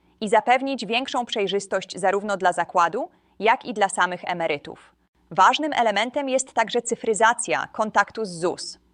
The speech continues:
Coraz więcej spraw można załatwić przez platformę usług elektronicznych, co dla wielu seniorów jest ułatwieniem, ale dla innych nadal stanowi wyzwanie.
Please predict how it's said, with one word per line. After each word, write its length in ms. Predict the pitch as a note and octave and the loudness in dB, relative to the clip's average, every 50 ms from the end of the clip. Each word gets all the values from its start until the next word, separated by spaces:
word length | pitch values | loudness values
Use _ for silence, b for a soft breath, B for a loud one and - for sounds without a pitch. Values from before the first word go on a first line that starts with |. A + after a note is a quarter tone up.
| _ _ _ _ _ _ _ _ _ - | _ _ _ _ _ _ _ _ _ -2
Coraz 300 | - B3 C4 C4 - G#3+ | 0 2 2 2 2 0
więcej 380 | G3+ B3 D4+ F4 - F4 D#4+ | -4 -4 -4 -2 -4 -4 -6
spraw 400 | - - - A#3 A#3 C4 C4+ - | -6 -4 0 2 2 2 2 0
można 280 | A#3+ B3 A#3+ B3 A#3+ A#3+ | -4 -4 -2 -2 -2 0
załatwić 500 | B3 A3+ G#3+ G#3 A3 - - B3+ - - | 2 4 6 4 4 2 -4 -10 -8 -6
przez 220 | - A#3+ G#3+ - | -4 -4 -4 -2
platformę 520 | - A3 G#3 - - A#3 A#3+ B3+ B3+ C4+ - | 0 -2 -2 0 0 0 0 2 0 -2 -2
usług 400 | - A#3 A#3 - - G#3 G3+ - | -2 -4 -4 -4 -4 -6 -4 -2
elektronicznych, 960 | - F3 F3 - - G3+ F#3 F3+ E3+ D#3+ - - - D#3 F3 B3 - - _ _ _ - | 0 0 0 -2 -4 -6 -4 -4 -4 -6 -8 -8 -8 -6 -6 -6 -8 -12 _ _ _ -10
co 120 | - G#3+ | -6 -4
dla 180 | F#3 F3+ F3+ E3 | 0 0 0 2
wielu 220 | F3+ G3+ A3 C4+ | 2 0 -2 -2
seniorów 480 | C4 - C#4 B3 A#3+ A#3+ B3 B3+ B3 - | -4 -4 -6 -4 -2 -2 -2 -2 -2 -2
jest 180 | B3+ B3 - - | -4 -6 -6 -4
ułatwieniem, 640 | - A#3 A#3 A#3 - - B3+ A#3+ F#3+ D#3 C#3+ D#3 E3+ b b b b b b b | -2 -2 -2 -2 -2 -4 -4 -4 -4 -4 -6 -8 -10 b b b b b b b
ale 200 | F3+ F#3 F#3 F3+ | 2 4 4 4
dla 160 | F#3 F3+ E3 | 4 2 2
innych 680 | - - F#3 F#3+ F#3+ G3 G3 F#3+ G#3 B3+ - - - _ _ - | 2 0 -6 -6 -4 -6 -4 -4 -4 -6 -6 -8 -16 _ _ -6
nadal 400 | F3 F#3 G3 A#3 A3+ B3+ B3+ C4 | 0 4 4 4 4 2 0 0
stanowi 440 | - - B3 G#3+ G#3 G#3+ F#3+ G#3 F#3+ | -2 -2 -4 -2 -2 -2 -2 -4 -6
wyzwanie. 580 | E3+ F#3+ D#3+ E3 F#3+ E3+ D3+ C3+ - - - | -6 -6 -2 2 2 2 2 0 -4 -12 -18